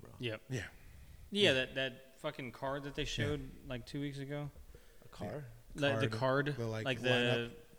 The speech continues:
Speaker 3: lineup.
Speaker 2: it had, like,
Speaker 1: All
Speaker 2: ten
Speaker 1: the,
Speaker 2: things
Speaker 1: all
Speaker 2: or
Speaker 1: the
Speaker 2: twelve things that they're gonna show at the
Speaker 1: Oh, I didn't see that.
Speaker 3: I think that was fan-made.
Speaker 2: Do you?
Speaker 3: I do.
Speaker 1: Yeah, they hold their cards
Speaker 3: They don't
Speaker 1: pretty close to their chest.
Speaker 3: <laughs> Yeah.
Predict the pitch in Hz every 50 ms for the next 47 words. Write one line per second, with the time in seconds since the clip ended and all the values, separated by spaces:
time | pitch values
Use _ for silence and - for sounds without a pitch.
0 | - - - 127 123 135 135 131 120 131 120 120 117 110 - - - - - -
1 | 107 107 110 131 127 - 131 127 127 127 127 127 117 - - - - - - -
2 | - - - - - - - - 110 107 101 101 95 92 87 - 143 131 123 113
3 | - 131 127 120 123 123 117 131 123 113 120 117 110 - - 120 117 120 117 113
4 | - 120 117 117 113 - - 110 113 113 110 120 131 123 - 170 233 - - -
5 | - - - - - - - - - - - 165 180 175 214 208 185 185 175 156
6 | 160 156 131 120 - - - - - - - 139 131 123 113 107 101 95 92 98
7 | - - - - - - - - - - - - - - - - - - - -
8 | - - 156 170 196 196 202 190 - - - - - - - 107 101 107 104 98
9 | - - - - - - - - - - - 82 78 82 101 123 139 117 98 90
10 | - - - - - - - - - - - - - 117 110 95 104 - 147 156
11 | 151 131 104 98 - 107 92 - 120 85 78 - - 92 82 80 127 113 123 120
12 | 113 110 - - - - - - - - - - 120 120 117 113 110 104